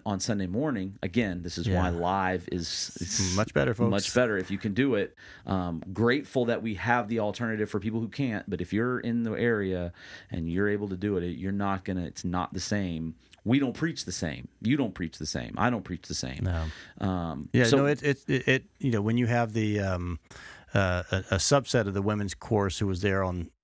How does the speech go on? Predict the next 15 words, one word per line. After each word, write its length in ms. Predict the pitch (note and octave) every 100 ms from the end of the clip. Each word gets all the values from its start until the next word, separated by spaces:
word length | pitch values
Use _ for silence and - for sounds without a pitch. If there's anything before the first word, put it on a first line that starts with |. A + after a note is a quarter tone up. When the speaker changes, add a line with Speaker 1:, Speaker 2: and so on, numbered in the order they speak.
| -
Speaker 2:
uh, 120 | F2+
last 300 | G2 G#2 -
night 320 | G#2+ F#2+ E2+ - - -
were 160 | G2
there 400 | F#2+ G2+ F#2+ F#2+ -
Sunday 260 | - G2
morning. 340 | F#2 G2+ D2+ C2+ - - - -
So 140 | -
there 100 | F#2+
were 120 | G2 F#2 G#2+ -
n-, 140 | G2+ -
probably 300 | G#2+ F2+ F2+ - -
eight, 460 | A2 A#2 - - - -
nine 400 | G#2 G#2+ A2+ G#2+
girls 560 | G#2+ A2 A2+ A2 -